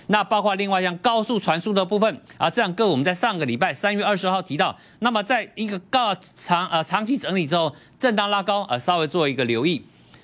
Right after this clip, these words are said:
那么另外像这样股票也是一样，啊，这都从长线格局去找到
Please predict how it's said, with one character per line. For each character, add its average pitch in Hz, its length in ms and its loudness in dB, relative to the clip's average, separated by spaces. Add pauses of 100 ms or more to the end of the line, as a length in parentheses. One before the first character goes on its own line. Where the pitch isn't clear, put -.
(120)
那 175 120 2
么 170 80 0
另 180 180 0
外 165 140 2
像 160 200 -2
这 165 120 0
样 143 100 0
股 113 140 -6
票 139 180 2
也 110 60 -6
是 131 160 -6
一 113 80 0
样， 127 200 0 (200)
啊， 147 120 2
这 247 160 -4
都 240 200 2
从 190 200 0
长 180 280 -2
线 240 220 0
格 165 140 2
局 160 160 -4
去 175 140 -4
找 139 220 0
到 151 200 0